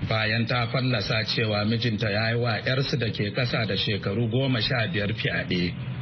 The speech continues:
Wato shugabannin wannan ƙauyen sun umarci Malama Grace Eze da ta kawo naira dubu goma da jerin wasu abubuwa daban-daban,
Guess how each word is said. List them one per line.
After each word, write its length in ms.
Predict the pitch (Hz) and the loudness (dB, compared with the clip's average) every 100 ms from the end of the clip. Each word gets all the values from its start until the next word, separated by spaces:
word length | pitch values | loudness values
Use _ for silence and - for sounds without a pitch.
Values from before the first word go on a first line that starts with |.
| - - - | -8 -8 -4
Wato 380 | 107 104 101 107 | 0 0 0 0
shugabannin 760 | 101 107 101 101 104 104 131 139 | 0 0 0 0 0 2 2 2
wannan 340 | 143 151 127 123 | 2 2 0 0
ƙauyen 360 | 131 131 110 | 0 0 0
sun 240 | - 127 - | -2 -2 0
umarci 400 | 113 104 107 135 | 0 0 -2 0
Malama 520 | 120 127 123 110 120 113 | 0 2 2 2 0 0
Grace 280 | 131 120 - | 0 0 0
Eze 300 | 123 107 95 | 0 0 0
da 120 | 92 | -2
ta 140 | 90 95 | -2 -2
kawo 440 | 127 123 123 127 | 0 2 2 2
naira 400 | 135 139 135 113 | 2 2 0 0
dubu 240 | 117 120 120 | -2 -2 0
goma 400 | 135 135 131 104 | 0 2 0 0
da 100 | 101 | 0
jerin 440 | 101 120 123 110 | 0 0 0 0
wasu 320 | 104 113 - 131 | 0 0 -2 -2
abubuwa 560 | 127 120 127 120 131 113 | 0 0 0 0 0 0
daban-daban, 720 | 98 113 113 101 82 87 | -2 0 0 0 -2 -4